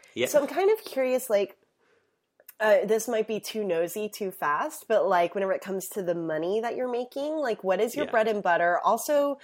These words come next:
Speaker 2: like, what is your daily and weekly
Speaker 1: <clears throat>
Speaker 2: routine like, or what kind of work systems do you have in place that you are able to be so prolific?
Speaker 1: Remember all of the parts of those questions. I'll answer the first one,
Speaker 2: I
Speaker 1: and then
Speaker 2: will.
Speaker 1: forget
Speaker 2: <laughs> I will
Speaker 1: all those
Speaker 2: remember
Speaker 1: other
Speaker 2: them.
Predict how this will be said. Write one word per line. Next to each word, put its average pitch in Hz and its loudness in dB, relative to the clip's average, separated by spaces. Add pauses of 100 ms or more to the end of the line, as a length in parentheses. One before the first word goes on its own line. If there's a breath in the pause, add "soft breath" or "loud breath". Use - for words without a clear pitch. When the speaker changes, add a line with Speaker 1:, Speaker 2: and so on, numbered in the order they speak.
(440 loud breath)
Speaker 2:
like, 233 0
what 233 4
is 262 -2
your 220 2
daily 202 -2
and 180 -4
weekly 180 -8
Speaker 1:
<clears throat> - -
Speaker 2:
routine 208 -2
like, 165 0
or 202 -2
what 214 -2
kind 262 -4
of 240 -4
work 214 -2
systems 196 -8
do 180 -12
you 185 -10
have 175 -6
in 165 -6
place 170 -8
that - -8
you 170 -4
are 165 -2
able 156 -6
to 156 -14
be 147 -8
so 143 -2
prolific? - -8 (720 soft breath)
Speaker 1:
Remember 127 6
all 113 2
of 113 -2
the 110 0
parts 104 -2
of 113 -8
those 117 -4
questions. 127 0
I'll 117 4
answer 117 -4
the 110 -2
first - -2
one, 226 12
Speaker 2:
I - 12
Speaker 1:
and 208 8
then 185 8
Speaker 2:
will. 156 2
Speaker 1:
forget - 4
Speaker 2:
<laughs> - -4
I 220 10
will 240 10
Speaker 1:
all 240 8
those 220 6
Speaker 2:
remember - 6
Speaker 1:
other - 0
Speaker 2:
them. - -2